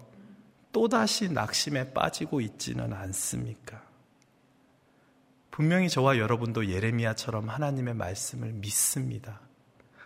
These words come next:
하나님의 약속을 믿습니다. 그렇지만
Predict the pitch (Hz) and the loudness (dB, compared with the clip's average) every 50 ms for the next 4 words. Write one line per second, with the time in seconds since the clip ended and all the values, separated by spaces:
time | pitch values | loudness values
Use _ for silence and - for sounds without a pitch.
0 | - _ - - 180 180 180 180 170 165 160 156 135 113 104 104 - - - - | -16 _ 0 2 4 4 4 4 4 4 4 4 4 4 2 0 0 -4 -2 -2
1 | 139 135 131 139 127 127 131 135 131 - - 110 117 131 - - - - 180 160 | -2 -2 0 -2 -2 -2 -2 -4 -6 -6 -4 2 4 4 4 6 4 4 4 4
2 | 139 117 - - 110 110 113 - - - - - - - - - - _ _ _ | 2 0 -2 -4 -8 -10 -10 -12 -16 -20 -20 -20 -20 -20 -20 -20 -20 _ _ _
3 | _ _ _ _ _ _ _ _ _ _ - - 127 123 127 - - 151 139 135 | _ _ _ _ _ _ _ _ _ _ -4 0 0 0 0 0 0 2 4 4
4 | 131 123 123 120 123 | 4 4 2 0 -6